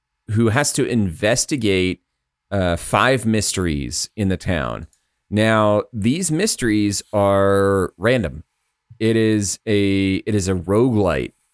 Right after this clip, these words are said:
So basically, you, uh, every time you fire up the game, you're gonna have, like, a different disadvantage. You know, like, what,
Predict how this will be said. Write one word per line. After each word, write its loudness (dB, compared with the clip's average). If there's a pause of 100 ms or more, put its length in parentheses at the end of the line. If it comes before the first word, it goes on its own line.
(200)
So 0
basically, 0 (420)
you, 0
uh, 0
every 0
time 0
you 2
fire 0
up -2
the -6
game, 0 (340)
you're 0
gonna 0
have, 0 (100)
like, -2
a 0
different 0
disadvantage. 0
You -2
know, 0
like, -2
what, -2